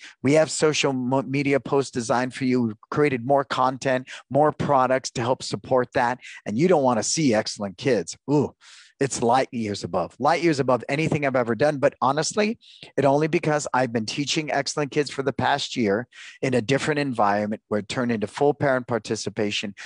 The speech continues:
The language, the life talks, everything are, is growing to a whole new level. So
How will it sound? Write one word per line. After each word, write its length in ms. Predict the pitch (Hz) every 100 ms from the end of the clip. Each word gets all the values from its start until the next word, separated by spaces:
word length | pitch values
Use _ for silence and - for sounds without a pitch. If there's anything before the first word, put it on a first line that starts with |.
| -
The 100 | -
language, 640 | 113 120 147 151 151 135 -
the 120 | 110
life 300 | 113 139 -
talks, 320 | 139 131 -
everything 440 | 139 139 151 151 135
are, 120 | 110
is 180 | 131 101
growing 300 | 127 123 117
to 120 | 113
a 40 | 95
whole 260 | - 120
new 140 | 117 107
level. 380 | 98 87 - _ _ _
So 280 | - 180 175